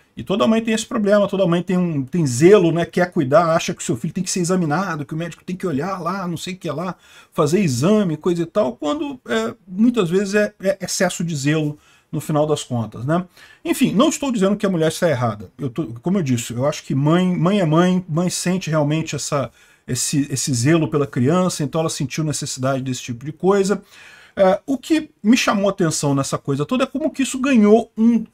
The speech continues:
um destaque enorme, porque, vamos combinar, não é uma coisa assim como se fosse um escândalo,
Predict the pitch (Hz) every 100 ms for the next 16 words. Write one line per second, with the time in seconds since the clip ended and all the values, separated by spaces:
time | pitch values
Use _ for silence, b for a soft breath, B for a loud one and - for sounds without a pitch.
0 | - 202 226 220 - - 214 214 254 247
1 | 214 220 180 165 - - 370 415 427 453
2 | 440 403 262 285 254 269 359 - - 226
3 | 208 - - 226 190 180 - - 180 175
4 | 185 143 - - 143 185 151 123